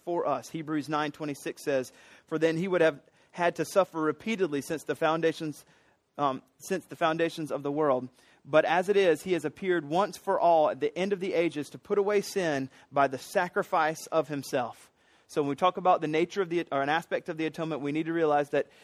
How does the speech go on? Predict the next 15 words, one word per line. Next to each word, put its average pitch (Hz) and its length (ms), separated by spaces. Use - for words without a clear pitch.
it 135 120
entails 180 720
sacrifice, 139 920
that 131 180
Jesus 151 440
would 147 140
come 160 260
as 139 180
our 147 120
sacrifice. 123 580
The - 140
next 170 260
one 156 180
is 135 140
also 160 480